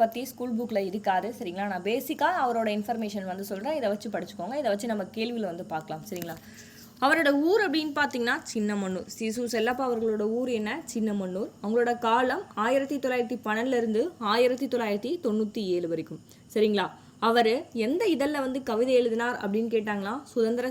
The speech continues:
சங்குன்ற இதழ்ல கவிதை வந்து எழுதியிருப்பார். அவரோட நூல்கள் வந்து பார்க்கலாம். புதுக்கவிதை அப்படின்னு எடுத்துக்கிட்டிங்கன்னா, மாற்று இதயம் வந்து வரும். அவரோட சிறுகதைகள் அப்படின்னு பார்த்தீங்கன்னா, சரசாவின் பொம்மை, மணல் வீடு, அறுபது, சத்தியாகிரகி, வெள்ளை என்ற ஐந்து தொகுதிகள்.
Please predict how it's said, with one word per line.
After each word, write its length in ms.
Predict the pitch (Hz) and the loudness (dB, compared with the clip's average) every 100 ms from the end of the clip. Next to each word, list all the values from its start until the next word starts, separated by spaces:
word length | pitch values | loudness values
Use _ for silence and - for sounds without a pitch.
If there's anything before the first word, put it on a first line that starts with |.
| 247 | -4
சங்குன்ற 420 | 196 220 240 226 208 | 0 2 2 2 0
இதழ்ல 200 | 185 196 160 | 0 -2 -2
கவிதை 240 | 214 190 214 175 | 0 2 2 0
வந்து 140 | 185 | -2
எழுதியிருப்பார். 360 | 170 160 156 156 - - - - | -2 -4 -6 -12 -14 -20 -8 0
அவரோட 280 | 240 285 277 | 4 4 4
நூல்கள் 340 | 262 311 294 254 | 4 2 2 0
வந்து 160 | 220 233 214 | 2 0 0
பார்க்கலாம். 360 | 190 202 185 285 - | -2 -4 -4 -6 -4
புதுக்கவிதை 560 | 254 277 285 254 254 - 208 | -2 0 2 2 2 -2 -4
அப்படின்னு 340 | 185 220 233 | -2 0 0
எடுத்துக்கிட்டிங்கன்னா, 640 | 190 190 208 190 180 175 196 - 185 | -2 -2 -2 -2 -4 -6 -8 -10 -6
மாற்று 320 | 185 240 254 226 | -4 -2 -2 -2
இதயம் 260 | 196 190 170 | -2 -2 -4
வந்து 140 | 175 160 | -4 -4
வரும். 200 | 165 254 - - - | -4 -8 -14 -12 -2
அவரோட 280 | 247 262 254 269 | 2 2 0 0
சிறுகதைகள் 600 | 269 330 311 269 277 262 | 0 0 0 0 0 0
அப்படின்னு 260 | 220 226 240 | 0 -2 -2
பார்த்தீங்கன்னா, 380 | 226 220 190 208 - - | -4 -4 -4 -6 -8 -10
சரசாவின் 640 | 202 202 277 320 277 233 196 | -4 -2 -2 0 0 0 0
பொம்மை, 340 | 185 208 190 226 277 190 | 0 0 -2 -4 -8 -8
மணல் 300 | 185 247 262 220 | -4 -2 -2 -2
வீடு, 260 | 220 185 254 - 170 | -2 -2 -4 -8 -4
அறுபது, 440 | 185 269 254 185 185 277 - - - | 0 2 2 2 -2 -4 -12 -20 -6
சத்தியாகிரகி, 840 | 254 240 285 320 285 240 208 190 247 277 208 | -2 0 0 -2 0 0 0 -2 -6 -6 -2
வெள்ளை 320 | 208 226 214 285 262 | 0 2 0 0 -2
என்ற 200 | 202 196 160 180 | -2 -2 -2 -2
ஐந்து 180 | 202 202 175 | -2 -2 -2
தொகுதிகள். 380 | 165 165 160 | -4 -4 -6